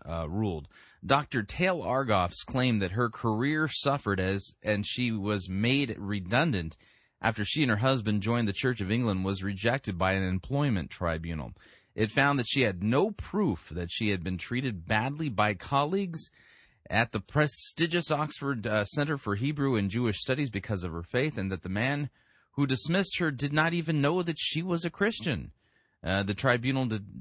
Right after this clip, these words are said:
uh, did find that Doctor Argoff had been unfairly dismissed because of failings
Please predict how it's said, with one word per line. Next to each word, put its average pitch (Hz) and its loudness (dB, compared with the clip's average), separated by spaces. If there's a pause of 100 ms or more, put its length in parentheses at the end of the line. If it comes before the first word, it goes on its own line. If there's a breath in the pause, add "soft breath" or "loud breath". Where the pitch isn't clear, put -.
(120)
uh, 104 2
did 139 0
find 98 2
that 95 -2
Doctor 113 0
Argoff 104 2
had 110 0
been 98 -2
unfairly 104 0
dismissed 120 0
because 101 -2
of 90 -4
failings 107 0